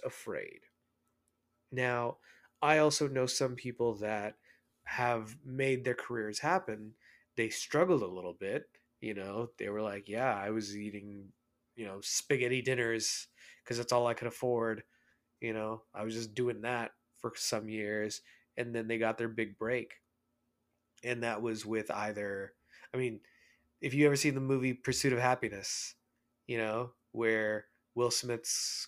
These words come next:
character, Chris Gardner, I don't, I don't remember how accurate the story was, but where he was hanging out, he was asleep on the bus, he was asleep in a, a bathroom, you know, 'cause he didn't have a place to stay.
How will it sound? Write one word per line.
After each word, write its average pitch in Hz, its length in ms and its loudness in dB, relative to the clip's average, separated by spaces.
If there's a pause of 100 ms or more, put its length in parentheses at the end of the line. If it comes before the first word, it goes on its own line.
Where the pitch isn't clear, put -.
character, 120 560 0
Chris 110 200 -6
Gardner, 110 640 0 (540)
I 113 120 0
don't, 120 200 -2
I 135 60 0
don't 135 100 2
remember 127 240 2
how 113 220 0
accurate 113 460 -2
the 98 80 -12
story 123 320 0
was, 98 300 -6
but 98 240 -12
where 113 160 0
he 107 80 -2
was 110 140 -4
hanging 123 340 -4
out, 117 260 -2 (120)
he 110 120 -4
was 113 120 -2
asleep 123 500 0 (500)
on 113 120 -6
the 110 80 -6
bus, 120 460 0
he 113 120 -2
was 101 120 -4
asleep 123 380 -2
in 107 80 -4
a, 110 160 -6 (440)
a - 60 -14 (100)
bathroom, 120 800 -2 (500)
you 120 140 -2
know, 117 260 -2
'cause 110 160 -14
he 104 100 -6
didn't 113 120 -4
have 117 80 -2
a 117 40 -4
place 120 320 -2
to - 60 -6
stay. 120 520 0